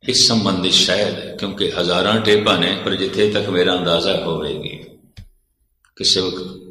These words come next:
نام خماری نانکا جنم ساکھی دی پنکتی پڑھ کے میرے اندر یہ خیال پیدا ہو گیا سی۔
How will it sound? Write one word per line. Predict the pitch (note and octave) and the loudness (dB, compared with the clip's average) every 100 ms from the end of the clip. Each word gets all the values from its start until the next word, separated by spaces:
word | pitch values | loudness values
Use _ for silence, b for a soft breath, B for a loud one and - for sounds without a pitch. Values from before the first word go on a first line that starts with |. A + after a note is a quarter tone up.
| - - _ _ _ _ _ _ _ _ F#2+ | -20 -20 _ _ _ _ _ _ _ _ -4
نام | F#2 G#2+ A2+ | 0 2 2
خماری | A2 G2 F2 F2 F2 G2 G2 | 0 -2 0 0 2 2 2
نانکا | E2+ F2 F#2+ F#2 G#2 | 2 0 0 0 0
جنم | F2+ G2+ G#2+ | 2 2 2
ساکھی | G2+ G2 F2 F#2+ | 2 2 2 2
دی | F#2 F2+ F2+ | 0 0 -2
پنکتی | F2+ F2+ - F2+ | -2 -4 -4 -4
پڑھ | E2 F#2+ F#2+ | 0 0 0
کے | F#2 | 0
میرے | F2 F2 | 0 0
اندر | F2 D#2+ D2+ - - - | 0 -2 -4 -10 -12 -6
یہ | E2 D#2+ | -6 -4
خیال | D#2 D#2 D2+ | -4 -4 -4
پیدا | D2 C#2+ | -4 -4
ہو | C#2 C2+ C#2 | -6 -6 -8
گیا | - | -6
سی۔ | - - - - | -4 -4 -4 -16